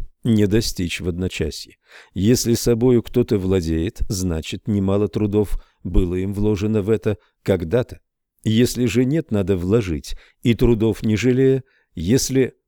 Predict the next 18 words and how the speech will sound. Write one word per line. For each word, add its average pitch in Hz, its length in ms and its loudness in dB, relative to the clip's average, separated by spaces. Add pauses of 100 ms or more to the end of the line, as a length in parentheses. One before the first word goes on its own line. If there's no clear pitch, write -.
понято 113 400 0
значение 95 600 -4
этого 87 260 -6
качества. - 580 -10 (400)
Середины 120 680 0
нет. 110 340 -6 (320)
Или 117 220 2
человек 113 580 0 (140)
владеет 113 640 0
собою, 73 480 -8 (420)
или 156 280 4
им 101 460 -4 (140)
владеют, 87 720 -2 (120)
кто - 160 0
сильнее 117 600 -2
его. 82 300 -6 (760)
Столкновение 127 960 2
воль 147 320 2